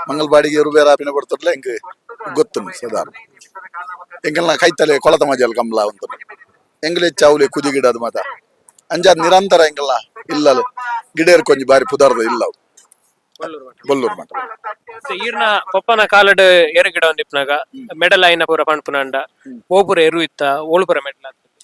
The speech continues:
Speaker 1: ಅಪಗ ಈ ಇತ್ತದಲೆಗ ಎರ್ಲೆಗ್ ಮತ್ತ ಪುದಾರ್ ದೀಪಿನ ಕ್ರಮ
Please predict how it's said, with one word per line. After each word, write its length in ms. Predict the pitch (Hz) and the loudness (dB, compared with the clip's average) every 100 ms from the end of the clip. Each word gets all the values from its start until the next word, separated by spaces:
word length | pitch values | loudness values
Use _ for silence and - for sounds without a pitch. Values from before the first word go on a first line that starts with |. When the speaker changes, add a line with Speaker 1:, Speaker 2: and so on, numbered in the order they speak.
| - _ - 104 | -20 _ -8 -6
Speaker 1:
ಅಪಗ 280 | - 135 | -4 0
ಈ 460 | 170 175 180 185 165 | 0 0 -2 -4 -8
ಇತ್ತದಲೆಗ 500 | 139 - 170 180 165 | -8 -2 4 4 4
ಎರ್ಲೆಗ್ 560 | 170 151 139 165 175 165 | 4 2 0 0 -2 0
ಮತ್ತ 100 | 160 | -4
ಪುದಾರ್ 420 | - 127 143 151 | -4 4 4 4
ದೀಪಿನ 240 | 156 151 160 | -10 -8 -4
ಕ್ರಮ 240 | 147 | -4